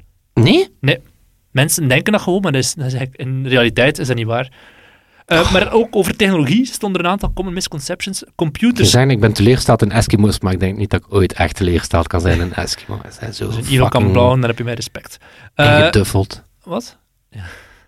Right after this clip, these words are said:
Speaker 2: Even cute als, eh, de World Man. Computers die op, eh, mac O S of Linux draaien, die zijn niet immuun voor malware. Ja, dat hebben we geleerd van Daniel natuurlijk, hè. Eigenlijk is Windows nog beter. Ehm, de deep web,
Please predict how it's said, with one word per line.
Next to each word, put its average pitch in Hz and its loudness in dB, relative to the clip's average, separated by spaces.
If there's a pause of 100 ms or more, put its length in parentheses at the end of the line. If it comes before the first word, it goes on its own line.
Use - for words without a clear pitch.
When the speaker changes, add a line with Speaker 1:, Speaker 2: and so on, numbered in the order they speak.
(240)
Speaker 2:
Even 147 0
cute 147 -4
als, 127 -4
eh, 127 -4 (220)
de 123 -8
World 123 -4
Man. 120 -10 (520)
Computers 185 2
die 156 2
op, 151 -2
eh, 156 2
mac 147 -2
O 175 0
S - -6
of 127 -2
Linux 175 0
draaien, 170 0
die 139 -2
zijn 127 0
niet 170 -4
immuun 165 -2
voor 131 0
malware. 123 -2
Ja, 110 0
dat 131 -2
hebben 127 2
we 127 0
geleerd 135 2
van 127 -4
Daniel 139 2
natuurlijk, 139 -4
hè. - -10
Eigenlijk 131 -6
is 113 -6
Windows 127 -4
nog 120 -10
beter. 127 -8 (480)
Ehm, 147 0
de 160 0
deep 208 0
web, 190 0